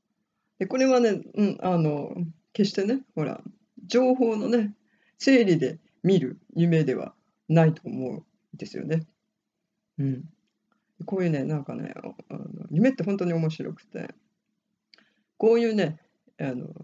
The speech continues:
夢、面白いものを見ましたとかね、いうエピソードがあれば、え、ぜひね、お寄せください。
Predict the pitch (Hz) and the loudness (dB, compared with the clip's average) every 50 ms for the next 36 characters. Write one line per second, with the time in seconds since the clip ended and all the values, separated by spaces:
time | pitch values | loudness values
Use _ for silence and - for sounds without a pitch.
0 | - _ _ _ _ _ - 147 147 151 160 160 160 175 185 196 202 202 208 196 | -20 _ _ _ _ _ -6 -4 -2 -2 -2 0 0 0 0 0 0 -2 -2 -2
1 | 196 185 160 143 139 135 135 127 131 139 139 143 151 151 - - - - - - | -2 -2 -2 -2 -2 -4 -4 -2 -2 -2 -2 -4 -6 -6 -10 -14 -14 -14 -14 -12
2 | 135 - 156 - _ _ _ _ _ _ _ _ _ _ - 175 175 160 147 139 | -10 -10 -10 -12 _ _ _ _ _ _ _ _ _ _ -4 -2 0 0 0 -2
3 | - - - 135 - - - - - - - 202 202 202 - - - - - - | -2 -4 -6 -6 -6 -6 -10 -14 -10 -4 -2 -2 -2 -2 -2 -8 -6 -6 -6 -4
4 | - 214 208 190 180 226 233 214 - _ _ _ _ _ _ _ _ _ _ _ | -2 -2 -2 -2 -2 -2 -2 -4 -6 _ _ _ _ _ _ _ _ _ _ _
5 | _ _ _ _ _ _ _ - _ _ - 113 107 117 165 165 - 147 113 - | _ _ _ _ _ _ _ -20 _ _ -12 -10 -6 -2 -4 -2 -2 -4 -6 -6
6 | - - - 151 165 160 160 160 160 147 151 - 151 - 131 151 - - - - | -8 -8 -2 0 2 2 2 2 0 -2 -2 -4 -8 -8 -8 -10 -12 -10 -10 -10
7 | - 160 | -10 -10